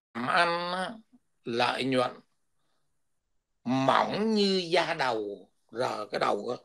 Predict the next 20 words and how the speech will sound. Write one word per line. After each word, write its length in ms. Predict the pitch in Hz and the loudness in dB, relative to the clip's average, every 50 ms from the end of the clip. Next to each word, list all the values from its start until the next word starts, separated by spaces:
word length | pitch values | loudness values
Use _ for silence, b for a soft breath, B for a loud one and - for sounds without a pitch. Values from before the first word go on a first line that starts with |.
| _ _ | _ _
cái 120 | - 190 | -8 -2
da 360 | 185 180 165 165 160 160 165 | 2 4 4 4 4 4 2
mà 160 | 160 151 127 110 | 2 2 0 0
nó 100 | 113 135 | -2 -2
mỏng 420 | - - 139 - - 101 110 - 254 | 0 2 2 0 0 -4 -12 -12 -10
như 180 | 269 269 254 - | -6 -6 -6 -6
vậy, 240 | - - - - - _ _ _ _ - - _ - | -8 -10 -14 -18 -20 _ _ _ _ -20 -20 _ -4
lời 380 | 127 131 123 - - - - - | 0 0 2 2 0 -2 -4 -2
ít 200 | - 285 339 - - | 0 0 0 0 -4
lắm. 240 | - 359 269 254 254 - _ _ B B B B B B | -10 -10 -8 -10 -10 -12 _ _ B B B B B B
Phải 260 | - - - 131 - 131 156 160 | -6 0 2 2 2 2 4 6
bán 320 | 165 170 180 214 240 262 262 | 8 10 10 10 8 4 0
hàng 380 | - - 156 143 143 139 135 120 - _ | 2 2 2 2 2 0 -2 -8 -10 _
chục, 280 | - - 160 151 - - _ _ | 2 4 4 4 2 -2 _ _
hàng 340 | - - 151 139 135 131 131 - _ _ - | -10 -6 -4 -2 -2 -4 -6 -8 _ _ -2
chục 220 | - 160 147 - - _ _ _ _ _ - | 0 0 0 -2 -6 _ _ _ _ _ -4
tỷ, 440 | - 120 101 98 104 131 180 - _ - | -2 -2 -2 -2 -4 -6 -8 -12 _ -8
tỷ, 360 | - 117 98 95 104 131 147 _ _ | -6 -6 -6 -6 -8 -10 -14 _ _
tỷ 400 | - 127 107 104 104 113 143 156 _ _ - | -6 -4 -4 -4 -6 -8 -8 -12 _ _ -4
tấn 340 | - 165 165 196 214 240 | -2 -2 -2 -4 -6 -10